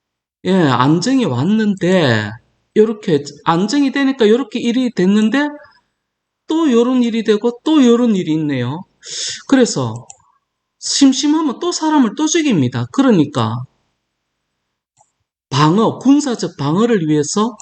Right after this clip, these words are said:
폴리스를 건설합니다. 폴리스. 폴리스는 교과서 한번 볼까요? 요런, 요런 게 폴리스입니다. 이 적이 쳐들어오면은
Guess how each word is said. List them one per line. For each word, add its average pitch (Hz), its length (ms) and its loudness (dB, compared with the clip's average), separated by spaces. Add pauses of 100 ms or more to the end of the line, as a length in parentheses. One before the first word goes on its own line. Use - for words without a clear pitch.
(420)
폴리스를 277 840 0 (160)
건설합니다. 123 880 -2 (200)
폴리스. 190 560 0 (1080)
폴리스는 202 680 -2
교과서 156 420 -4
한번 165 120 2
볼까요? 143 520 0
요런, 220 280 2
요런 254 240 0
게 190 160 -2
폴리스입니다. 147 840 0 (460)
이 208 140 -2
적이 220 320 0
쳐들어오면은 151 1000 -2